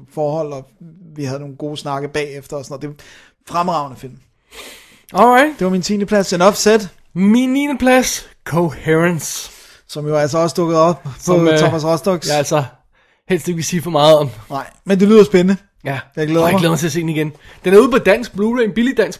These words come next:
Speaker 2: Blu-ray,
Speaker 1: Ja, men der er
Speaker 2: øh.
Speaker 1: bare ikke noget på.
Speaker 2: Nej,
Speaker 1: Der er
Speaker 2: I
Speaker 1: ikke
Speaker 2: know,
Speaker 1: noget
Speaker 2: men,
Speaker 1: extras.
Speaker 2: men, men jeg tror altså ikke, jeg ved ikke, fordi det ser ud som om... Øh, var det sådan noget med, at den kun kom på D V D i, i, i England og sådan noget? Jeg kan ikke huske, om det, altså, så jeg havde ikke så store forhåbninger til, at der kom en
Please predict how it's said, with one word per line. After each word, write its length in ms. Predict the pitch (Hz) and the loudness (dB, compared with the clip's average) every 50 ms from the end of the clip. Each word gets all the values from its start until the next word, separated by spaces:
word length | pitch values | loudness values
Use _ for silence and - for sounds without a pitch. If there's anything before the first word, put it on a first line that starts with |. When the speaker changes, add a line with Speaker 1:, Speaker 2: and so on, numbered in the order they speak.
| - 190 | -4 -2
Speaker 2:
Blu-ray, 220 | 185 196 202 208 | -2 0 0 0
Speaker 1:
Ja, 200 | 208 175 180 175 | 0 -2 -2 -2
men 100 | 175 180 | -4 -4
der 60 | 180 175 | -4 -6
er 40 | |
Speaker 2:
øh. 60 | 175 170 | -6 -6
Speaker 1:
bare 120 | 175 180 | -8 -8
ikke 120 | 185 - | -8 -8
noget 160 | - 208 196 - | -8 -8 -8 -8
på. 360 | - - 196 220 226 - - _ - | -6 -4 -4 -4 -4 -6 -10 _ -2
Speaker 2:
Nej, 120 | 202 208 | -2 0
Speaker 1:
Der 60 | - 226 | 2 2
er 40 | 226 | 2
Speaker 2:
I 60 | 240 | 4
Speaker 1:
ikke 120 | 240 247 | 6 6
Speaker 2:
know, 80 | 262 294 | 6 6
Speaker 1:
noget 120 | 302 - - | 6 4 4
Speaker 2:
men, 100 | 233 220 | 4 2
Speaker 1:
extras. 280 | 214 220 220 214 208 214 | 2 2 2 0 2 0
Speaker 2:
men, 40 | 214 | 0
men 140 | 214 208 214 | 0 2 0
jeg 80 | 208 | 0
tror 180 | 208 - 269 214 | 0 0 0 0
altså 160 | 247 - 262 | 0 -2 -4
ikke, 120 | 247 - _ - - - | -8 -10 _ -20 -12 -10
jeg 100 | 208 214 | -8 -8
ved 120 | 226 247 262 | -6 -8 -8
ikke, 280 | 269 - - - - - 254 _ _ _ _ - - - 160 151 160 | -10 -12 -14 -18 -20 -20 -20 _ _ _ _ -20 -18 -12 -10 -8 -6
fordi 260 | - 190 190 - 208 | -6 -6 -4 -2 -2
det 80 | 208 170 | -2 -2
ser 120 | - 240 | -2 -2
ud 60 | 254 | -2
som 160 | 254 277 269 254 | -2 -2 -2 -2
om... 240 | 240 208 - 147 | -2 -2 -4 -6
Øh, 160 | 156 170 175 185 - _ - _ _ _ _ _ _ _ _ _ _ _ _ _ _ 180 | -8 -8 -8 -10 -14 _ -20 _ _ _ _ _ _ _ _ _ _ _ _ _ _ -2
var 100 | 180 185 | -2 -2
det 80 | 165 | 0
sådan 80 | - 233 | 0 2
noget 120 | 262 247 | 2 2
med, 80 | 226 220 | 2 2
at 80 | 196 | 0
den 80 | 175 196 | 0 -4
kun 220 | - - 233 247 | -4 -2 -4 -4
kom 260 | 233 - 233 208 208 208 | -2 -4 -4 -4 -4 -6
på 100 | - 233 | -8 -6
D 100 | 180 202 | -4 -4
V 120 | 190 170 | -4 -2
D 60 | 165 | -4
i, 1040 | 220 240 240 - - 220 220 214 214 208 202 196 196 190 185 185 185 185 180 180 185 - - - - - - - - _ | -4 -4 -6 -8 -8 -8 -6 -6 -4 -4 -4 -6 -6 -6 -8 -8 -8 -8 -10 -10 -10 -12 -12 -14 -18 -20 -20 -20 -20 _
i, 100 | - - | -14 -14
i 420 | 190 190 - - 190 185 180 180 170 - - - | -14 -12 -12 -10 -10 -8 -8 -10 -12 -14 -12 -8
England 380 | 170 175 202 233 240 233 175 | -6 -4 -2 -2 -2 -2 -2
og 60 | 175 202 | -4 -6
sådan 140 | - 214 | -8 -8
noget? 160 | - 165 185 160 | -8 -6 -6 -6
Jeg 100 | 156 - | -4 -2
kan 80 | 190 | -2
ikke 100 | 185 - | -2 0
huske, 200 | 202 185 - 180 | -2 -4 -4 -6
om 80 | 160 156 | -10 -10
det, 100 | 147 - 160 156 - - - - - 107 98 | -10 -12 -14 -14 -16 -16 -18 -20 -20 -20 -14
altså, 220 | - - 190 185 | -6 -4 -2 -2
så 140 | 170 - 202 | 0 0 0
jeg 180 | 196 190 185 | 0 0 0
havde 180 | 190 190 190 202 | 0 2 2 2
ikke 100 | 220 208 | 0 -2
så 60 | 226 | -4
store 200 | 208 - 185 175 175 | -4 -4 -4 -4 -2
forhåbninger 420 | 185 185 190 185 208 202 185 180 | -2 -2 -2 -2 -4 -6 -8 -8
til, 120 | 180 - | -8 -10
at 40 | 170 | -10
der 60 | 175 | -10
kom 280 | - - 185 185 185 202 | -8 -6 -8 -8 -6 -8
en 240 | - 170 170 160 | -10 -10 -10 -10